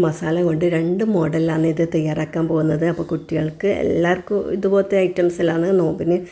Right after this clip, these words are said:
കഴിക്കാൻ ഇഷ്ടപ്പെടാം. അപ്പോൾ നമുക്ക് വീഡിയോയിലേക്ക് പോകാം. അപ്പോൾ അതിന് വേണ്ടിയിട്ട് ഒന്നര കപ്പ് ബോൺലെസ് ചിക്കൻ എടുത്തിട്ടുണ്ട്. അത് ചെറിയ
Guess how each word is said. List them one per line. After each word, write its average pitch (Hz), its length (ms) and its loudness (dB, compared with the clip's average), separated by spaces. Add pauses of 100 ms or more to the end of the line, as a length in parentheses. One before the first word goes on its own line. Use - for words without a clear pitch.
(280)
കഴിക്കാൻ 165 400 0
ഇഷ്ടപ്പെടാം. 156 560 -2
അപ്പോൾ 165 180 0
നമുക്ക് 160 280 0
വീഡിയോയിലേക്ക് 156 520 0
പോകാം. 156 320 0 (380)
അപ്പോൾ 220 160 -2
അതിന് 233 280 2
വേണ്ടിയിട്ട് 190 400 0 (140)
ഒന്നര 185 280 2 (120)
കപ്പ് 170 300 -2 (460)
ബോൺലെസ് 170 420 0
ചിക്കൻ 165 320 -4
എടുത്തിട്ടുണ്ട്. 160 400 -2
അത് 165 160 -8
ചെറിയ 165 220 0